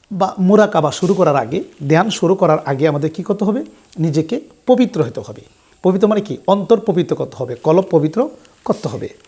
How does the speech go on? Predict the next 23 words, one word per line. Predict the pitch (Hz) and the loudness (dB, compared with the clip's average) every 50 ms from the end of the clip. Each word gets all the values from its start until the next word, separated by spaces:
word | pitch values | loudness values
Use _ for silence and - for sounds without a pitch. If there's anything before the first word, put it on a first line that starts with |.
| - - - - - - - - _ | -20 -20 -20 -20 -20 -20 -20 -10 _
এবং | - 175 170 185 151 117 104 104 - _ _ _ _ - | -2 0 2 2 0 -2 -6 -14 -20 _ _ _ _ -2
অন্তরের | 185 226 262 247 220 233 180 139 107 92 - - | 0 0 0 0 0 0 0 0 -2 -6 -10 -14
যে | 123 110 165 165 - - - - _ - | -8 -6 -6 -6 -6 -8 -16 -16 _ -6
খারাপ | - 185 190 180 175 123 - - - _ _ _ - | -2 0 2 2 0 0 -2 -6 -20 _ _ _ -8
যত | 127 156 147 - - 131 - | -6 -6 -6 -4 -6 -10 -8
চিন্তাভাবনা | - - 254 233 - 185 143 135 139 135 135 117 | -6 -6 -6 -4 -2 -2 -2 -2 -4 -6 -8 -10
আছে, | 107 107 - - - - _ _ _ _ _ _ _ _ _ _ - | -10 -10 -12 -14 -16 -18 _ _ _ _ _ _ _ _ _ _ -10
খারাপ | - - 180 175 160 135 123 | -6 -4 -2 -2 -4 -4 -4
যত | 151 139 139 151 120 104 | -6 -6 -6 -8 -10 -8
ধারণা | 120 113 127 165 170 160 135 104 | -8 -4 0 0 0 0 -2 -4
আছে, | 95 - - - 233 - - - _ - | -8 -8 -6 -6 -6 -8 -10 -10 _ -4
এগুলি | 170 131 147 160 185 | -4 -2 -2 -4 -4
কী | - - | -4 -6
করতে | - - - - | -8 -8 -8 -10
হবে? | 139 135 - - - | -12 -12 -12 -12 -6
দূর | 127 127 214 190 | -4 -2 -2 -2
করতে | - 202 - - 135 | -4 -6 -8 -6 -6
হবে। | 123 170 202 302 - - - _ _ _ _ _ _ _ _ _ _ _ _ _ _ _ _ | -4 -4 -4 -6 -10 -14 -20 _ _ _ _ _ _ _ _ _ _ _ _ _ _ _ _
অন্তরের | - 165 190 190 - 190 175 170 151 135 | -2 0 0 0 0 2 4 4 4 4
সমস্ত | 120 - - - 185 175 165 156 - - - 151 - - - - | 2 -2 -4 -2 -2 -2 -2 -2 -6 -8 -8 -8 -8 -8 -8 -6
খারাপ | - - 160 156 151 151 - - | -4 0 2 2 2 0 -2 -6
চিন্তা | - - 175 160 147 - 151 123 | -6 -4 -4 -4 -4 -4 -8 -6
থেকে | - - 190 190 - - 185 294 | -4 -2 -4 -2 -2 -4 -4 -4